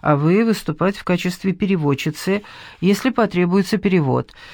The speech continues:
Если же госпожа Махарадзе свободно владеет немецким, я представлю вас в качестве сотрудницы полиции». «М, понятно. Дайте мне карту, инспектор,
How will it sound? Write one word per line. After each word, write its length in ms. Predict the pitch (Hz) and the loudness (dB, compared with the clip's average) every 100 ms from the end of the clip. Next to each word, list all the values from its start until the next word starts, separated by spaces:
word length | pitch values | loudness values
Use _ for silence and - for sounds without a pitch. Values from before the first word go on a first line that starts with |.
| - - | -20 -4
Если 280 | 185 214 214 | -2 0 0
же 140 | 202 | 0
госпожа 460 | 202 190 - 190 190 | 0 0 2 2 4
Махарадзе 560 | 190 - 180 170 165 170 | 2 4 4 4 2 -2
свободно 580 | - 175 160 143 147 | 0 2 2 0 0
владеет 440 | 165 180 180 196 185 | 0 0 2 0 0
немецким, 640 | 202 196 185 - 202 196 - - - | 0 0 -2 -4 -4 -4 -10 -20 -14
я 300 | - 170 175 165 | -2 2 4 2
представлю 600 | 180 - - 175 156 156 | -2 -4 -2 0 0 2
вас 220 | 180 208 | 2 0
в 80 | - | -4
качестве 600 | 170 160 - 180 - 220 | -2 -2 -2 -6 -2 -2
сотрудницы 760 | 214 175 156 160 147 160 156 165 | 0 0 0 0 0 -2 -2 -2
полиции». 720 | 180 165 127 - - 113 127 - _ _ _ | 0 0 -2 -6 -8 -8 -10 -18 _ _ _
«М, 260 | 147 143 135 | -6 -4 -2
понятно. 680 | - 202 147 110 - 127 135 - - - - - | 0 0 0 -2 -4 -8 -8 -16 -20 -18 -20 -6
Дайте 260 | 302 277 220 | 0 0 2
мне 220 | 185 170 | 2 2
карту, 400 | 160 156 139 180 | 2 0 0 0
инспектор, 540 | 185 - 240 240 254 | -2 -2 -4 -2 -2